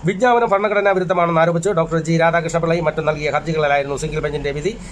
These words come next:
ഇതിനെതിരെ സർക്കാർ ഉൾപ്പെടെ നൽകിയ അപ്പീലുകൾ പരിഗണിച്ചാണ്, ഏ, ജസ്റ്റിസ് എ കെ ജയശങ്കർ നമ്പ്യാർ, ജസ്റ്റിസ് സി പി മുഹമ്മദ് നിയാസ് എന്നിവരുൾപ്പെട്ട ഡിവിഷൻ ബെഞ്ചിന്റെ ഉത്തരവ്. സിംഗിൾ ബെഞ്ചിന്റെ വിധി റദ്ദാക്കുകയും ചെയ്തു.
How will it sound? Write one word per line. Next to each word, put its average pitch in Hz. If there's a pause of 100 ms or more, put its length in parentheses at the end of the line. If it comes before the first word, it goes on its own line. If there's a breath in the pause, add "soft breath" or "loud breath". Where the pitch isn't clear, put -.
(140)
ഇതിനെതിരെ 196
സർക്കാർ 175
ഉൾപ്പെടെ 170
നൽകിയ 160
അപ്പീലുകൾ 165
പരിഗണിച്ചാണ്, 151
ഏ, 139
ജസ്റ്റിസ് 156
എ 175
കെ 175
ജയശങ്കർ 165
നമ്പ്യാർ, 160
ജസ്റ്റിസ് 165
സി 165
പി 160
മുഹമ്മദ് 156 (260 loud breath)
നിയാസ് 175
എന്നിവരുൾപ്പെട്ട 147
ഡിവിഷൻ 139
ബെഞ്ചിന്റെ 135
ഉത്തരവ്. 151 (280 loud breath)
സിംഗിൾ 196
ബെഞ്ചിന്റെ 165
വിധി 156
റദ്ദാക്കുകയും 143
ചെയ്തു. 104